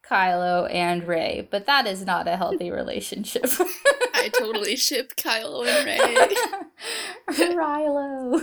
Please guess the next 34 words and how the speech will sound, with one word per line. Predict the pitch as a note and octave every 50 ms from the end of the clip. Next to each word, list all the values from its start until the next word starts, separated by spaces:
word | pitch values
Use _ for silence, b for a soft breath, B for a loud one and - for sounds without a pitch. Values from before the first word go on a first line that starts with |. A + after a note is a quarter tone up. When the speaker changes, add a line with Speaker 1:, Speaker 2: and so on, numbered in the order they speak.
| -
Speaker 1:
<laughs> | - A4+ - - G4+ F#4 - E4+ C#4 D#4+ D#4 D4 B3+ C4+ - C4+ C4+ C4 D4 D4 B3 - B3+ - - -
Speaker 2:
I | A3 G3+
really | F#3 F3+ F3+ E3+ F3 F3 F3 F3 F3 F#3+ _ _ _ _ _ _ _ -
Speaker 1:
I | G#3+ G#3+
still | - - F#4 F4+ D#4+
a | C#4+
little | B3+ G#3+ G3+
bit | F#3+ F3+ D#3 C3
do, | - - - - _
just | - D4 -
a | D4 A3+
little. | D3+ - - - - _ _ _ -
<laughs> | B3+ - - - - - - A#3+ C4 C4+ - C4 B3+ - - B3+ C4 - C4 - -
Speaker 2:
Yep. | - F3+ A3 A3 _ _ _ _ _ _ - - B B B B B B B B _ _ _ _
Star | - - - - A3 A#3+ B3+
Wars | C4 A3+ G3+ - -
characters | - - G#3 F#3+ F#3+ F#3+ F#3+ - - G3 G3+ G3+ G3 - - -
as | F#3+ F#3+ F#3 F#3 F3+ F3+ F3+ F3+ - - - - - - - - - _ _ _ _ _ -
Speaker 1:
Oh, | G#3+ F#3+ D3 -
so | G3 G3+ G#3
Speaker 2:
insert | G3+ G#3+ G#3 -
Speaker 1:
he | C4 B3
Speaker 2:
fandom | - - G3+ F#3+ F#3 F3+ F#3+ F#3+ G3 G3
here. | G3+ F#3+ F#3+ G3
Speaker 1:
Yeah, | G3 E3+ - - - - - -
he | - G#3 G3
wants | G3+ A3+ A3+ A#3+ -
us | A#3 A3 - -
to | - - A3 G3 F#3+ F#3+ F#3 F#3 F3+ F3 F3+ B B B B B B B
choose | - - F#3+ F#3 G3+
a | C4 D#4
fandom | D#4 D#4+ D#4+ D#4 C4 A3+ G3+ F#3+ F#3+ F#3+ G3 G#3+ - -
and | - F#3+ F3+ F3+
then | F3+ F3 F3 F3+ F3 F3 F3+ F3+ F3 F3 F3 F3+ F#3